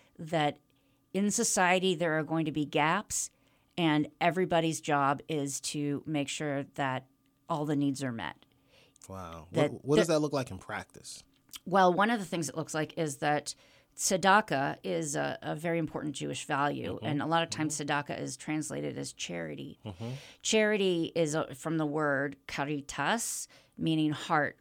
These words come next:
Speaker 1: right? So, like, cute little puppy is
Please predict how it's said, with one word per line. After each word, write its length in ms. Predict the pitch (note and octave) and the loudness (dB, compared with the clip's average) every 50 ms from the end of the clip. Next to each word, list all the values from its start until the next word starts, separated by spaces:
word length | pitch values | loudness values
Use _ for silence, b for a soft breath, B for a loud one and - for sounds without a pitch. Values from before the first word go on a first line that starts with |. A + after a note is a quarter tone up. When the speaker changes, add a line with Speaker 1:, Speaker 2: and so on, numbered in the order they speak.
| _ | _
Speaker 1:
right? 220 | - E3+ D3+ - - | -2 -2 -2 -2 -2
So, 140 | - E3 | -2 -2
like, 240 | D3 A2+ D3 D#3 D#3 - _ B B B B B B | 0 0 0 0 -2 -6 _ B B B B B B
cute 520 | - - - - G3+ F#3 F#3+ F#3 E3 - - | -18 -12 -4 0 2 4 4 2 0 -2 -10
little 640 | - - E3+ F#3 F3+ E3+ F3 E3+ E3 D#3+ D#3 D3+ - b b b b | -12 -4 -2 0 2 4 4 4 4 2 0 -2 -6 b b b b
puppy 640 | - F#3+ F3 E3 D#3+ - E3 E3 E3 D#3+ D#3 D#3 D#3 | 0 2 2 2 2 0 -2 0 0 0 2 2 2
is 580 | D3+ D3+ D3+ C#3+ C#3 - - - - - - | 2 2 0 -2 -6 -6 -8 -8 -10 -10 -14